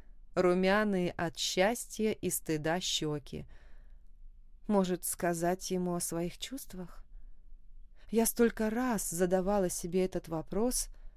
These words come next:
но внятного ответа не находила. Наверное, мое сердце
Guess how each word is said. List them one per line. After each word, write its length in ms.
но 240
внятного 600
ответа 560
не 120
находила. 720
Наверное, 640
мое 260
сердце 600